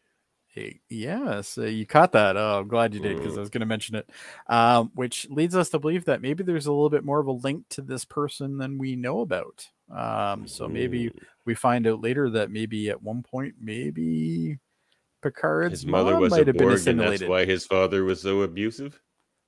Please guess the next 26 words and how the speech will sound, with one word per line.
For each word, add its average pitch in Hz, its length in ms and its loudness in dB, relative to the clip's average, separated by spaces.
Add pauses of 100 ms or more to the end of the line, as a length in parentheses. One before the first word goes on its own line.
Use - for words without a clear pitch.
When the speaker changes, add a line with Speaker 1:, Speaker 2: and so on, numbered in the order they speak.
(280)
Speaker 1:
Maybe. 160 640 -6 (460)
Maybe. 220 480 -10 (120)
So - 260 -12
we'll 117 100 -8
see. 160 240 0
Speaker 2:
No. - 240 -10
Speaker 1:
I 113 60 4
have 123 180 6
no 143 100 2
idea. 190 300 0 (100)
Well, 135 340 0 (220)
<laughs> - 240 -6
this 185 180 10
is, 196 140 6 (160)
this 185 180 10
is 202 120 2
gonna 220 140 10
be 202 80 12
a 190 60 12
weird 175 260 10
one. 104 180 2
Let's 107 140 -4
put 135 120 -6
it 113 60 -10
that 107 140 2
way. 98 100 -2